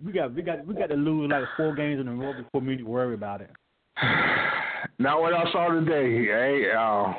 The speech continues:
Speaker 2: uh, not what I saw today. Looking at the
Speaker 1: Hey,
Speaker 2: stats
Speaker 1: come on,
Speaker 2: now
Speaker 1: man.
Speaker 2: from this
Speaker 1: Hey,
Speaker 2: game.
Speaker 1: Big T, the Redskins ain't look that good either now.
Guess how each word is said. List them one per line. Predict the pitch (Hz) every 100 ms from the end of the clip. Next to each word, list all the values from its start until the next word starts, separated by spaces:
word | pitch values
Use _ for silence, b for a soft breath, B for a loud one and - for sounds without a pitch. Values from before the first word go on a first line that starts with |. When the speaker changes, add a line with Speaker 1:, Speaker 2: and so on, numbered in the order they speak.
| B B 113 -
Speaker 2:
uh, | 123 104
not | 104 110
what | 107 110
I | 107
saw | - 107
today. | 104 104 101 95 B B -
Looking | 147 196 196
at | 143
the | 143
Speaker 1:
Hey, | 214
Speaker 2:
stats | 160 123 233
Speaker 1:
come | 113
on, |
Speaker 2:
now | 101 135
Speaker 1:
man. | 127
Speaker 2:
from | - 135
this | 135 123
Speaker 1:
Hey, | 117 107
Speaker 2:
game. | 104 _ _
Speaker 1:
Big | 135 151 -
T, | 180 113 - _ _ _ _ _ 131
the | 135
Redskins | 160 180 180 175 165 147
ain't | 147 147
look | 143
that | 139 127
good | 135 131 127
either | 147 127
now. | 104 98